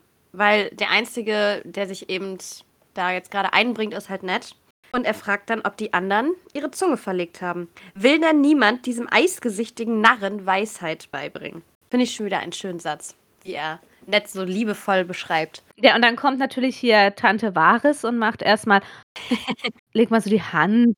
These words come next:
Speaker 2: auf dem, auf den Arm von Ned und sagt: „Ah ja, ich verstehe, dass ihr da ein bisschen Skrupel habt, ne, Lord Eddard. Aber, ähm, das hat mir ja auch überhaupt keine Freude gemacht, hier dem Rat zu erzählen“, weil sie wissen das ja von Varys, ne?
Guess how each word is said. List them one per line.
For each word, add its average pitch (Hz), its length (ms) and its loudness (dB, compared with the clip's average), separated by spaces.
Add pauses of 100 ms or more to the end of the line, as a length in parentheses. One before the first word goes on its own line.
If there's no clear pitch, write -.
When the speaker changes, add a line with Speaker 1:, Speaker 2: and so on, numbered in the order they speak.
(140)
Speaker 2:
auf 202 100 6 (100)
dem, 190 280 2 (540)
auf 214 180 6
den 226 160 6
Arm 190 240 8
von 220 260 4
Ned 180 320 4
und 202 180 0
sagt: 185 200 0 (320)
„Ah 196 80 2
ja, 196 580 8
ich - 140 -4
verstehe, 220 840 2
dass 196 220 2
ihr 214 60 0
da 139 220 4
ein - 80 0
bisschen - 200 -6
Skrupel 214 540 2
habt, 185 360 8
ne, 214 280 6
Lord 190 240 6
Eddard. 175 840 6 (360)
Aber, 190 720 10
ähm, 190 320 4 (340)
das 208 160 -4
hat 208 140 -4
mir 226 80 4
ja 226 140 6
auch - 140 4
überhaupt 214 460 4
keine 294 220 4
Freude 254 480 4
gemacht, 247 640 6
hier 240 140 2
dem 208 140 2
Rat 175 300 6
zu - 120 -2
erzählen“, 208 460 2
weil 190 120 4
sie 185 120 -2
wissen 202 200 0
das 185 140 -6
ja 156 100 0
von 156 240 -8
Varys, 202 720 2
ne? 240 240 0